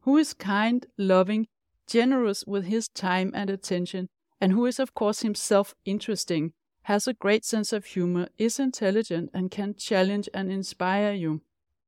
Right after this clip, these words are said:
and who has the courage to reach out and take the first initiative.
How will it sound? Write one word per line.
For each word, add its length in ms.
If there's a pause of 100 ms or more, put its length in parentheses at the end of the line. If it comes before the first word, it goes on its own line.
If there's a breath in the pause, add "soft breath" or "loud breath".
(280)
and 320
who 160
has 260
the 100
courage 400
to 140
reach 300
out 280
and 200
take 260
the 100
first 380
initiative. 640